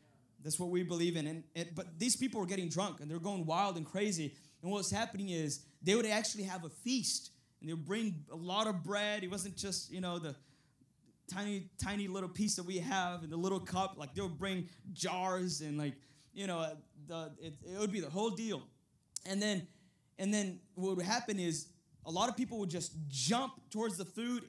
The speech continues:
and eat it all, and some people would not have any part of the bread. Some people would not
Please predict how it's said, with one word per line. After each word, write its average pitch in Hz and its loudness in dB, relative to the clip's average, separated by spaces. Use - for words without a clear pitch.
and 175 -8
eat 226 0
it 233 2
all, 226 2
and 202 -4
some 214 -2
people 208 -2
would 185 -2
not 202 0
have 208 0
any 220 -2
part 208 -2
of 170 -6
the 160 -4
bread. 214 0
Some 185 -4
people 208 -4
would 196 -2
not 202 -4